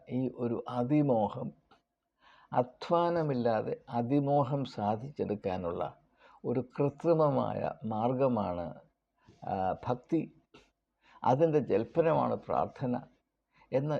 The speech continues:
ഏറ്റവും വികൃതമായ ബാലിശമായ തെറ്റിദ്ധാരണയിലാണ് ബഹുഭൂരിപക്ഷം ക്രിസ്ത്യാനികളും ഇന്ന് പെട്ടുകിടക്കുന്നത്. ഇത് നമ്മെ വ്യക്തിപരമായും സമൂഹമായും സഭകളായും വളരെയധികം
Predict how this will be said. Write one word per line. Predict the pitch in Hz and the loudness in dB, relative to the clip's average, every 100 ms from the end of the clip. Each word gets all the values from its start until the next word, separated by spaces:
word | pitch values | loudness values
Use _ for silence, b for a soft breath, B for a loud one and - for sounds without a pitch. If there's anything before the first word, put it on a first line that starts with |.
| - | -2
ഏറ്റവും | 131 139 _ 175 170 175 180 185 - | -2 -4 _ -2 0 -2 -4 -6 -8
വികൃതമായ | - 147 135 151 151 143 131 123 120 107 - - 120 | -2 0 4 4 4 2 2 4 4 2 -2 -8 0
ബാലിശമായ | 110 113 127 123 123 110 107 107 | 4 4 2 0 -2 0 0 -2
തെറ്റിദ്ധാരണയിലാണ് | 104 113 107 139 - 117 110 110 101 92 90 90 78 - _ _ B B B | -4 -8 -6 -6 -6 -6 -4 0 0 -2 -6 -8 -10 -14 _ _ B B B
ബഹുഭൂരിപക്ഷം | 135 151 127 139 160 165 156 147 131 | 2 2 2 2 2 2 2 -2 -4
ക്രിസ്ത്യാനികളും | 117 - 123 123 123 120 113 - - | -6 -2 0 4 4 4 0 -6 -4
ഇന്ന് | 120 131 139 147 - _ _ _ | 0 2 2 0 -4 _ _ _
പെട്ടുകിടക്കുന്നത്. | 120 120 - 156 110 104 113 - 123 98 85 - - - _ b b b b - | 2 2 0 0 2 2 2 4 2 2 -2 -6 -10 -16 _ b b b b -4
ഇത് | 139 160 147 | -2 0 0
നമ്മെ | 131 147 170 - - | 0 0 -2 -4 -4
വ്യക്തിപരമായും | 113 110 - 156 139 135 120 117 120 139 | 0 0 0 0 2 2 2 2 0 -2
സമൂഹമായും | - 104 110 131 - 127 110 127 262 | -4 -2 0 0 0 0 2 2 0
സഭകളായും | - 95 - 117 113 95 117 147 - b b - | -4 -6 -2 2 4 4 2 -4 -12 b b -4
വളരെയധികം | 113 139 139 110 - - 143 151 156 | 0 2 4 2 0 -4 0 2 0